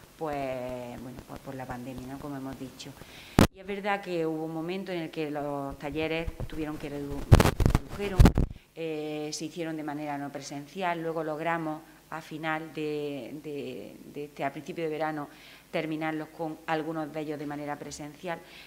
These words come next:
Y para mí la verdad es que es una satisfacción, después de esta etapa tan difícil y tan complicada para ellos, pues haber podido, desde el área de bienestar social, reestructurar un poco toda la oferta de actividades y,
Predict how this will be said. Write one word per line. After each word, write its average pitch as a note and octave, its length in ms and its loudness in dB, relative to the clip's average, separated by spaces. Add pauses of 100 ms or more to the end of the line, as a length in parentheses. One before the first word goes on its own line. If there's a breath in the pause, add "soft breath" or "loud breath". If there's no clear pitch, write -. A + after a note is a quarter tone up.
Y F3 80 -4
para E3+ 180 6
mí F3 120 4
la F#3 100 2
verdad F3+ 180 2
es F3 60 -2
que F#3 80 -4
es F3 40 0
una E3+ 120 0
satisfacción, E3 680 -6 (340 loud breath)
después E3+ 280 -2
de E3+ 80 2
esta E3+ 180 -2
etapa D#3 360 0
tan C#3+ 160 0
difícil D3+ 380 -4
y D3 80 -2
tan C#3+ 160 2
complicada D3 480 0
para D3+ 260 2
ellos, D3+ 280 -2 (420 loud breath)
pues D#3+ 160 2 (140)
haber E3 260 6
podido, F3 380 0
desde D#3 240 -4
el D3+ 40 -2
área D3+ 180 0
de D3+ 40 -2
bienestar D#3 480 -2
social, D3+ 460 -2 (320 loud breath)
reestructurar E3 560 2
un D#3 100 2
poco E3 320 0
toda D#3+ 300 2
la D#3 80 2
oferta D#3+ 340 -2
de D#3 60 2
actividades E3 640 0 (520 loud breath)
y, E3 480 2